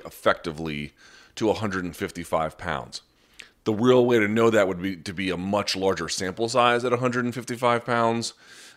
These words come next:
um, and to see if he filled out up there. I mean, we're talking about one real fight against a guy who was a devastating puncher, and he went the full distance with him, but he couldn't really, and he hurt Dustin Poirier too.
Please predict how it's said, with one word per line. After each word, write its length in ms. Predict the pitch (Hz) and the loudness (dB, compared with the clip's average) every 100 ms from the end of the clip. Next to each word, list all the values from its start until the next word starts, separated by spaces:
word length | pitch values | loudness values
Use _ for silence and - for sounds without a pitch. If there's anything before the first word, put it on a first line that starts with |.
| - | -2
um, 520 | 98 92 90 90 85 - | 0 2 0 -4 -8 -4
and 320 | 95 92 90 | -4 -4 -4
to 60 | |
see 160 | 95 113 | -2 -2
if 100 | 101 | -4
he 80 | 92 | -6
filled 260 | - 87 | -4 2
out 240 | 110 135 127 | 4 4 4
up 160 | 120 | 0
there. 240 | 131 131 123 | 4 6 6
I 40 | |
mean, 140 | 131 127 | 6 2
we're 100 | 127 | 4
talking 220 | 135 127 | 4 6
about 140 | 95 | 4
one 440 | 95 101 107 104 95 | 2 2 2 2 0
real 300 | 95 98 85 | 2 2 0
fight 360 | - 98 92 | 2 4 4
against 300 | 85 90 87 | -2 -6 -6
a 60 | 87 | -4
guy 240 | 90 85 | -2 0
who 100 | 82 | -2
was 140 | 82 78 | -6 -8
a 40 | |
devastating 680 | 73 78 92 82 - 80 73 | -8 -2 -2 -2 -4 -4 -6
puncher, 500 | - 90 - 76 71 - - - | -6 -6 -4 -6 -6 -12 -20 -10
and 140 | 92 107 | -8 -2
he 320 | 117 95 - 101 | -2 -2 -6 -4
went 180 | 98 | -4
the 80 | 92 | -4
full 160 | - 87 | -4 -4
distance 380 | 82 - 85 78 | -4 -6 -6 -8
with 100 | 82 | -2
him, 320 | 120 107 92 | 2 2 2
but 140 | 92 | -2
he 60 | 95 | -2
couldn't 340 | - 113 104 | -2 -2 0
really, 280 | 110 113 110 | 2 4 2
and 120 | 135 | 2
he 80 | 165 | 2
hurt 240 | 185 208 | 4 4
Dustin 240 | 175 175 160 | 4 0 2
Poirier 340 | 180 143 117 | 6 8 6
too. 380 | 113 151 104 | 2 0 0